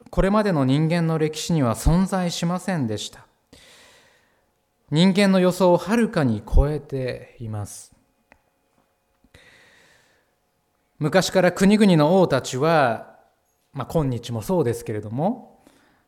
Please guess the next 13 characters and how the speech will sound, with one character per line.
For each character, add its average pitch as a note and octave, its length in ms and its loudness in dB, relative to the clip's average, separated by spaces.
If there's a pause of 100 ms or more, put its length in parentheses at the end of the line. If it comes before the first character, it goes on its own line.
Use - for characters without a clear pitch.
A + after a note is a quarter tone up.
(100)
巨 D#3 160 4
大 F3+ 260 6
な F3 140 4
権 F3+ 320 4
力 B2 240 -2
と A2 100 -8
か - 260 -14 (680)
富、 C#3+ 400 2 (960)
ま C#3+ 100 -4
た D3+ 120 -2
強 G3 320 0
大 F#3 240 0
な E3+ 480 -4